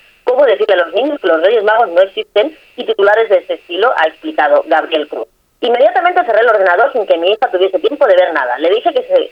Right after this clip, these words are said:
acababa de romper la computadora. Esa misma noche, a contrarreloj y a escondidas, me puse a diseñar sin tener ni idea de cómo se hacía una web, señala el padre. Al día siguiente le mostró a la pequeña la página que ya más convencida vol-, volvió a recuperar la ilusión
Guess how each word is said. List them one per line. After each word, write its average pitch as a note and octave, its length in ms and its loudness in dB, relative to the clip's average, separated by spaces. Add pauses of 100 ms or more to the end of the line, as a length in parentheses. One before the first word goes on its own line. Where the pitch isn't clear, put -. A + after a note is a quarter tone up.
acababa F3 420 2
de A3 80 4
romper F3+ 320 2
la A3+ 120 2
computadora. D#3 600 0 (280)
Esa F3 220 -2
misma D#3+ 260 -2
noche, C#4+ 240 2
a C#4 80 0
contrarreloj F#3 580 2
y E3+ 80 -2
a D#3 40 2
escondidas, D4+ 540 -2
me G3 120 2
puse D#4 200 0
a B3 40 2
diseñar E3 420 -2
sin E3 140 -10
tener G#3+ 240 2
ni G3+ 100 0
idea E3+ 200 2
de D3 120 2
cómo A3+ 280 0
se A3 80 0
hacía G#3+ 200 2
una F3 120 2
web, C4 220 2 (360)
señala G3 300 4
el D#3+ 80 -2
padre. C#3+ 380 0
Al F3+ 140 0
día C#4+ 120 4
siguiente A3 300 0
le E3 80 -2
mostró D#3+ 260 0
a A3+ 40 4
la G#3+ 120 0
pequeña D4 400 0 (280)
la - 160 0
página C#4 380 0
que F3+ 120 -2
ya F#3 240 2 (180)
más A#3+ 220 -2
convencida C4+ 520 0
vol-, F#3+ 260 0
volvió E3+ 280 0
a - 20 2
recuperar F#3 400 0
la E3+ 100 2
ilusión C#4 400 -2